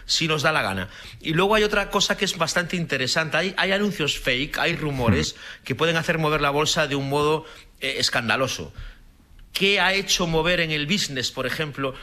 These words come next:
Speaker 1: vamos a usar el por ejemplo trumpista, <laughs> la idea de que en Sicilia se creen grandes campos solares? ¿Sabe dónde se está metiendo Elon Musk? Bueno, veremos.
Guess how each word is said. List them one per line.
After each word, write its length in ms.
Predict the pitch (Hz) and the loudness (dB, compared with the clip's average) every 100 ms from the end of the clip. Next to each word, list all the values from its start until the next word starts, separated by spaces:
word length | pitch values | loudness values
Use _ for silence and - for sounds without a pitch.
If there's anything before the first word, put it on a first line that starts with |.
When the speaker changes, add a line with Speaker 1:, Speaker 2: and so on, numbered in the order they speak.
| - | -8
Speaker 1:
vamos 240 | 135 135 135 | -6 -4 -4
a 60 | |
usar 240 | 127 143 127 | -2 -2 -4
el 100 | 107 | -6
por 180 | 117 | -4
ejemplo 340 | 110 - 127 120 | -2 -4 -6 -6
trumpista, 580 | 117 110 123 - 139 117 - | -6 -4 -2 -2 -2 -4 -8
<laughs> 100 | - | -6
la 120 | 120 | -2
idea 200 | 120 143 | 0 0
de 80 | 151 | 0
que 100 | 147 | 0
en 80 | 139 | 0
Sicilia 600 | - 127 160 143 131 120 - - | 0 -2 -2 0 0 -2 -8 -6
se 220 | - 147 | -2 0
creen 280 | 131 151 147 | 0 0 2
grandes 320 | 143 147 139 | 2 2 0
campos 340 | - 143 - 131 | 0 -2 0 0
solares? 440 | - 131 143 160 | 2 2 4 2
¿Sabe 200 | 156 151 | 2 0
dónde 180 | 147 147 | 0 -2
se 120 | 139 | -2
está 120 | 143 147 | -2 -2
metiendo 360 | 131 143 139 | -2 -2 0
Elon 220 | 139 131 | 0 0
Musk? 360 | 139 180 190 - - - | 2 0 0 -6 -16 -8
Bueno, 220 | 120 95 98 | -6 -6 -4
veremos. 460 | 113 107 90 - | -4 -4 -6 -10